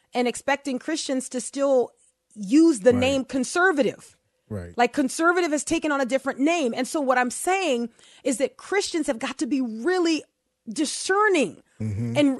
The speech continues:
Speaker 1: and, and if it takes us using more words, like, sometimes we would just like to say, "Well, I'm conservative," and have that be it. But if it takes us using more words so that we carve out the distinction that we are politically active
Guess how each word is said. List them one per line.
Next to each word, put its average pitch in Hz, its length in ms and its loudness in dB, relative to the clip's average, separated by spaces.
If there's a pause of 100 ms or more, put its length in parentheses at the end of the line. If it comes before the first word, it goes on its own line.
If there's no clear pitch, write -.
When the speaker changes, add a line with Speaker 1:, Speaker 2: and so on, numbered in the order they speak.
Speaker 1:
and, 302 220 2
and 330 120 4
if 359 120 -2
it 320 140 -6
takes 415 320 -2
us 370 160 -2
using 302 380 0
more 311 260 4
words, 262 400 2
like, 277 140 0
sometimes 370 440 0
we 330 120 4
would 277 180 -2
just 277 160 -6
like 269 160 0
to 220 60 -14
say, 269 100 2
"Well, 214 140 4
I'm 226 80 0
conservative," 247 520 0
and 208 80 -4
have 233 200 0
that 202 200 0
be 226 220 0
it. - 300 -4 (540)
But 277 120 0
if 269 100 -2
it 277 140 -4
takes 403 300 -2
us 403 180 0
using 277 400 2
more 294 260 2
words 254 720 0 (180)
so - 200 -2
that 254 220 2
we 320 160 4
carve 320 500 4
out 311 180 6
the 294 60 -4
distinction 254 760 -4
that 226 200 2
we 294 180 2
are 277 100 4
politically 311 680 -4
active 247 420 0